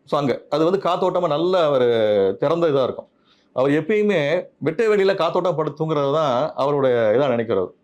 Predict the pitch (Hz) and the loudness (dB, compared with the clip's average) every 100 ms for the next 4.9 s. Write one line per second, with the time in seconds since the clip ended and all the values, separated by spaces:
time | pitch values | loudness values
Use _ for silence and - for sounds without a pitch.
0 | _ _ - 175 156 151 196 226 220 214 | _ _ -4 -2 0 0 0 2 2 2
1 | 214 180 185 156 123 - _ _ _ 120 | 0 0 0 0 -2 -4 _ _ _ -2
2 | 147 147 143 135 165 175 147 156 156 131 | 0 0 0 0 2 0 0 -2 -2 0
3 | 104 120 156 - 147 165 165 135 123 123 | 2 0 0 -2 -2 0 -2 0 0 0
4 | 165 160 151 143 170 151 110 143 | -2 -2 -4 -4 -4 -4 -4 -4